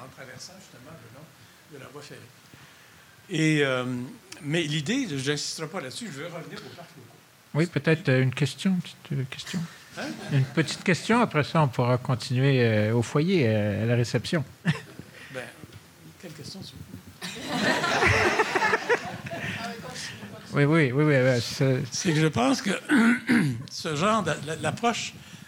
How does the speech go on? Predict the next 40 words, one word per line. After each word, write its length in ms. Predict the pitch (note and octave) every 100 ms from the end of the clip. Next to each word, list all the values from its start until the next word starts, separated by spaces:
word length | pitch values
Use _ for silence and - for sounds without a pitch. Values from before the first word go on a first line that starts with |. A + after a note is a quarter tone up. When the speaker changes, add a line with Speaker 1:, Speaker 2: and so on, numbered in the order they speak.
| - -
Speaker 1:
du 80 |
parc 320 | C3 F3+ F#3 -
citoyen, 540 | - B2+ C#3 C#3+ F#3
du 160 | B2 B2
parc 280 | F3 F#3 -
qui 140 | C#3+
est 100 | C#3+ -
approprié, 800 | F#3+ - - G3 - D#3+ C3+ F3 - - - - - - - - B2+
euh, 340 | D3 C3 B2+ - - - - - - - - - - D3
euh, 40 | B2+ B2 A#2 A2+ A2+ A2+ A2 - -
par 120 | E3 D#3+
les 100 | D#3
citoyens, 460 | - D3 B2+ F3
c'est 400 | F#3 - - F3
la 180 | E3 B2+
seule 200 | - E3+
solution 400 | C3+ C3 A2 - - - - - -
pour 120 | D3+
les 100 | C3
parcs 240 | - - -
locaux. 120 | - - - - - - - - - - - - - - -
Et 320 | D#3+ D3+ C3+ C3
justement, 380 | D3 - D3 G#3+
c'est 140 | - D#3+
ce 80 |
qu'on 120 | - -
faisait 320 | C#3 - -
le 120 | D3
long 140 | D#3 A3
du 140 | -
chemin 240 | - C#3+ B2
de 60 |
fer. 260 | - F#3+ A#3+ G3 B2+
Et 60 |
là, 100 | C#3 F3
on 120 | C3+
a 80 | A#2+
un 40 |
bel 140 | G#3+ G#3
exemple. 260 | - D#3+